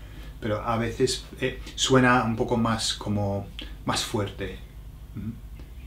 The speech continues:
"I think you should calm yourself down". ¿Sí? Vale. Em, también puedes usar eso para cualquier cosa.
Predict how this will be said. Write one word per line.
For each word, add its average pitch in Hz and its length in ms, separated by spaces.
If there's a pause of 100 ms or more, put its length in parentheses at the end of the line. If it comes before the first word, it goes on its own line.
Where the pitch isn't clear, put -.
"I - 60
think 101 300
you 117 40
should - 220
calm 110 380
yourself 113 400
down". - 260 (1300)
¿Sí? - 240 (1040)
Vale. 110 400 (2750)
Em, 98 720 (1200)
también 151 380
puedes 117 320
usar 107 340
eso 107 440
para 98 500
cualquier 107 460
cosa. - 400